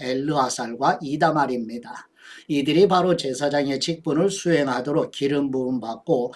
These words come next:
제사장으로 거룩하게 구별된 아론의 아들들의 이름입니다.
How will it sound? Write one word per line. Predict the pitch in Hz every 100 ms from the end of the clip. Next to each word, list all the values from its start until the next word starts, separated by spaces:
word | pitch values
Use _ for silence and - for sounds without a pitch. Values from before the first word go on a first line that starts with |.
| -
제사장으로 | - 127 143 139 135 139 196
거룩하게 | 202 143 147 151 143 131 123
구별된 | 120 131 131 123 113 147 180 -
아론의 | 127 117 117 110 123 -
아들들의 | - 113 - 175 170 147 120 120 -
이름입니다. | 170 151 165 135 110 107 107